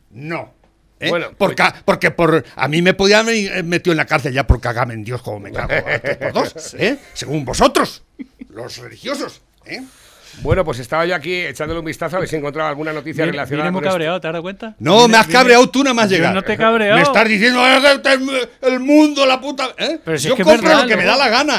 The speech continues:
Speaker 1: me
Speaker 3: Compra
Speaker 1: informo donde yo quiero,
Speaker 3: Sí,
Speaker 1: ¿eh?
Speaker 3: pero lo que
Speaker 1: Pero
Speaker 3: tienes
Speaker 1: ya
Speaker 3: que
Speaker 1: te
Speaker 3: tener
Speaker 1: digo
Speaker 3: en
Speaker 1: que
Speaker 3: cuenta
Speaker 1: hasta, hasta me informo de lo co-, de las mierdas del internet de los conspiranoicos. Si me conozco todos los rollos, todos.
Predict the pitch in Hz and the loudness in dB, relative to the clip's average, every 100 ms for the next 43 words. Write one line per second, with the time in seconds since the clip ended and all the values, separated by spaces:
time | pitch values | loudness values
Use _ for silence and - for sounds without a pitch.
0 | 175 196 190 233 254 285 254 214 226 262 | 0 0 0 0 0 0 0 0 -2 -4
1 | 233 302 196 135 147 151 110 _ 202 302 | -2 -2 -4 -6 -8 -8 -12 _ -4 -4
2 | 151 156 156 156 151 202 214 277 240 269 | -4 -8 -8 -10 -4 0 2 2 2 2
3 | 240 202 214 - 202 202 190 160 202 196 | 2 2 0 2 2 2 0 0 -2 0
4 | 202 156 302 330 339 285 247 240 220 190 | -2 2 2 4 4 6 4 4 0 2
5 | 180 190 180 254 302 294 254 233 220 202 | 2 4 4 4 6 4 4 0 0 2
6 | 226 269 285 240 - 214 233 226 254 277 | 2 4 2 0 0 -4 -2 -4 -2 -6
7 | - 170 - - 294 294 285 277 349 339 | -8 -14 -16 -8 -2 0 2 4 4 4
8 | 277 - 311 254 240 311 277 196 - _ | 0 4 6 6 4 2 2 -4 -8 _
9 | _ - 392 359 233 - | _ 4 6 8 4 2